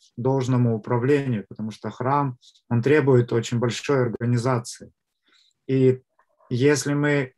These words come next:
если лидеры общины, они достаточно опытны, то они могут создать необходимую атмосферу и необходимое, ну, как бы понимание в общине, а, преданных,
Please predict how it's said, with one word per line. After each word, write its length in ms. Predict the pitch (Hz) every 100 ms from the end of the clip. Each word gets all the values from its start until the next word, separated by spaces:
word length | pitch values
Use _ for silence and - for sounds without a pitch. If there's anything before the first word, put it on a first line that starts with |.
| -
если 360 | 139 127 131
лидеры 400 | 135 160 160 147
общины, 880 | 139 123 - 156 165 160 143 120 120 _ _ -
они 280 | 120 127
достаточно 760 | 123 123 123 135 127 123 - 131
опытны, 460 | 170 175 165 156
то 180 | 127 139
они 260 | 139 139 156
могут 480 | 156 151 143 143 - - -
создать 760 | - 143 127 123 160 165 120 - _ _ _ - -
необходимую 920 | 147 165 160 - 151 151 165 156 143
атмосферу 840 | 131 139 127 - 156 165 170 156
и 80 | 135
необходимое, 1000 | 127 127 127 - 131 123 151 143 131 113 _ _
ну, 80 | 123
как 200 | 127 113
бы 120 | 120
понимание 600 | 120 143 143 143 165 160
в 80 | 135
общине, 640 | 135 - - 151 135 110 98 _ _ _ _
а, 180 | 123 113
преданных, 760 | - 139 156 156 143 135 120